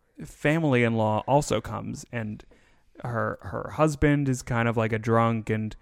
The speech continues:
uh, and, uh, he's just rude. Uh, and then he ends up being murdered because somebody drugged, uh, Angela Lansbury's clam chowder. Um, and yeah, uh,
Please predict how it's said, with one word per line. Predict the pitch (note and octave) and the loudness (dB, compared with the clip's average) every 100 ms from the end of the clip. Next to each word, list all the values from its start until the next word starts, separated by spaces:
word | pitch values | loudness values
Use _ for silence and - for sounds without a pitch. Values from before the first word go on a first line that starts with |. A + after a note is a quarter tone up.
| _ _ _ _ | _ _ _ _
uh, | A#2 A2 A2 | 0 0 0
and, | A#2 F2+ - | -2 -6 -8
uh, | A#2 G#2+ G2+ | -8 -6 -8
he's | B2 A#2 | -8 -10
just | - A2 | -10 -12
rude. | A2 B2 C3 C3 C3 - - _ _ | 0 4 6 6 4 -2 -16 _ _
Uh, | - A#2+ A2+ A2+ | 0 2 2 2
and | C3 B2 | 0 2
then | A2+ A2 A2 A2 - _ _ _ _ _ _ | 2 2 0 -2 -6 _ _ _ _ _ _
he | _ - C3 G#2 | _ -2 2 2
ends | A#2 A#2 | 2 0
up | A#2 A2+ - | 0 -2 0
being | B2+ A2+ A2 | 2 2 2
murdered | A2 A#2+ A#2 A#2 | 2 4 2 2
because | A2+ A2+ G#2+ | -2 0 -2
somebody | - G#2+ G#2+ A2 | -2 -4 -2 -2
drugged, | A2+ A#2+ A2+ A2+ A2+ - - | 0 2 4 4 0 -8 -4
uh, | A#2 G#2+ G#2 | -2 0 -2
Angela | A2 G#2+ A2+ G#2+ | -4 -2 -2 0
Lansbury's | G#2+ G#2+ G#2+ G#2+ G#2+ | -2 -2 -2 -2 -2
clam | - A2+ G#2 | -4 -4 -4
chowder. | G#2 C#3+ D#3 D#3+ E3 - _ - _ _ | 0 2 4 2 -2 -8 _ -20 _ _
Um, | B2+ B2 B2 A#2+ A#2 A2+ A#2 - _ _ _ _ - | 2 4 6 4 4 2 -2 -6 _ _ _ _ -6
and | C3+ C#3 | -2 0
yeah, | C3+ C#3+ G3+ A#2 A2+ - _ _ _ _ _ _ _ _ | 0 2 2 2 -2 -14 _ _ _ _ _ _ _ _
uh, | B2+ A#2+ | 2 2